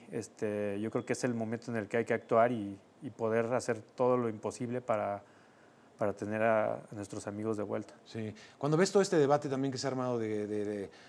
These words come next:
Speaker 2: de que si es terrorismo o no es terrorismo, justificaciones de un lado y de otro, entendibles, creo que desde el punto de vista
Speaker 1: Sí,
Speaker 2: donde
Speaker 1: claro.
Speaker 2: uno, donde uno se encuentre, pero ¿qué, qué ves de todo eso?
Speaker 1: Pues... o sea, realmente, te digo, nosotros estuvimos como en medio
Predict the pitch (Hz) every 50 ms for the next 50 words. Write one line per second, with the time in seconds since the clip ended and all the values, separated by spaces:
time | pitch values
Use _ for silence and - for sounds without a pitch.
0 | - - - 123 113 120 113 - 135 127 - 131 113 107 110 120 120 117 117 113
1 | 113 113 - - 110 104 104 110 123 123 123 120 113 - 113 - - 110 107 104
2 | - - - 131 131 127 120 107 117 117 113 113 113 117 113 107 104 110 117 120
3 | 117 - 123 123 117 - - - - - - - - - - - 123 107 95 110
4 | 107 117 135 120 107 98 - - 117 113 - 104 95 87 101 98 - 117 107 113
5 | 110 107 104 - 117 104 95 95 95 101 113 113 110 104 107 - 113 113 117 117
6 | 107 110 107 131 127 - - 139 131 127 - 160 151 - - - - - - -
7 | 190 175 151 139 110 110 - 113 113 101 95 87 - - - - - - - -
8 | - - - - - - - - - - - - 151 151 151 151 156 160 156 151
9 | 147 - - - - - - - - - - 165 127 - 160 160 170 190 196 185
10 | 180 185 175 - 190 196 214 214 - - - - 147 135 135 135 135 123 127 120
11 | - - - 165 151 156 131 - - - 131 131 139 147 147 143 - - 127 117
12 | 113 117 120 120 131 135 131 135 139 165 185 -